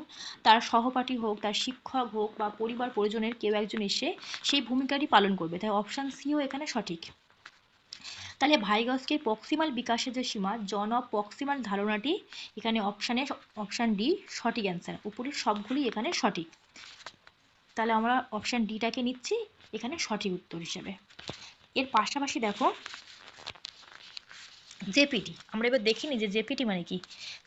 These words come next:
জেপিটি যার ফুল ফর্ম হলো জন অফ প্রক্সিমাল ডেভেলপমেন্ট, যেটি ভাইগস্কির একটি তত্ত্বের মধ্যে পড়ে। অর্থাৎ এই জেপিটি বলতে আমরা জানি শিক্ষার্থী নিজের চেষ্টায় যা করতে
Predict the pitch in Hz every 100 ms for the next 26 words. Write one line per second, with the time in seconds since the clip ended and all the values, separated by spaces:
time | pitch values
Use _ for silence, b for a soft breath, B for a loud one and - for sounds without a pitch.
0 | 196 262 285 302 269 226 - 247 240 262
1 | 254 285 403 208 185 214 214 226 285 220
2 | 202 - 247 302 269 190 180 165 165 190
3 | 202 269 220 190 196 214 214 - 240 202
4 | 202 170 - 185 185 220 - 151 165 _
5 | B B B B - 262 - 302 240 226
6 | 226 233 240 285 262 269 269 269 254 208
7 | 285 - - 294 - - 330 - 285 240
8 | 247 240 302 302 254 247 - 269 277 233
9 | 240 226 226 -